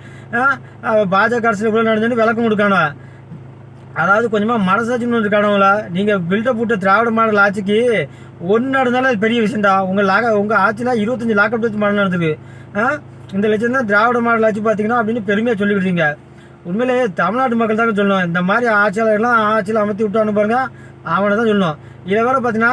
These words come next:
நல்லவங்களுக்கு வசதியா பாத்தீங்கன்னா திமுகவுக்கு எதிர்க்கட்சி சுத்தம், இந்த எதிர்க்கட்சிகள்லாம் இருக்கா இல்லையானே தெரியல தமிழ்நாட்டுல. இவனு இப்படி இருக்கனால தான் இந்த ஆளுங்கட்சி ஆ-, திமுக பாத்தீங்கன்னா ஆட்டம் போட்டு கிடக்கானுவ.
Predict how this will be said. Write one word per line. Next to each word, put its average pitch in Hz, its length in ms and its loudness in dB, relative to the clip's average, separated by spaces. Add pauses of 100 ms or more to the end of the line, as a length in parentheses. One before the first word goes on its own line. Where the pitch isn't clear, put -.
நல்லவங்களுக்கு 233 600 0
வசதியா 214 300 0
பாத்தீங்கன்னா 220 380 -2
திமுகவுக்கு 214 400 0
எதிர்க்கட்சி 226 720 -2 (320)
சுத்தம், 214 520 -2 (680)
இந்த 180 140 -2
எதிர்க்கட்சிகள்லாம் 240 600 -2
இருக்கா 226 260 0
இல்லையானே 240 240 0
தெரியல 220 200 -2
தமிழ்நாட்டுல. 196 560 0 (300)
இவனு 240 220 0
இப்படி 233 160 0
இருக்கனால 240 360 0
தான் 254 40 -2
இந்த 247 60 2
ஆளுங்கட்சி 233 800 0
ஆ-, 208 260 2 (200)
திமுக 247 240 -2
பாத்தீங்கன்னா 240 240 0
ஆட்டம் 226 380 0
போட்டு 220 200 0
கிடக்கானுவ. 185 400 2